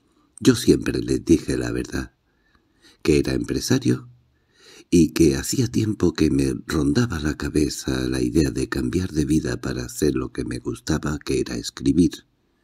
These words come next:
Ellas charlaban mucho de muchas cosas.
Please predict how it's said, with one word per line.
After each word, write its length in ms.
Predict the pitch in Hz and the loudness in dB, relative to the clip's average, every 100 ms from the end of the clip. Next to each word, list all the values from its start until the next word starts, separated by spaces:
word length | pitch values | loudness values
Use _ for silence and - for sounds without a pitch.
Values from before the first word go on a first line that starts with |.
| _ _ _ _ _ _ _ - | _ _ _ _ _ _ _ 2
Ellas 360 | - 143 143 | 4 4 0
charlaban 680 | - 65 120 127 65 64 62 | -2 -4 -4 -2 -2 -4 2
mucho 380 | 92 135 - - | 4 4 0 -2
de 160 | 65 | 0
muchas 380 | 107 156 - - | 2 2 0 -8
cosas. 560 | - - - - - | -8 -10 -10 -12 -14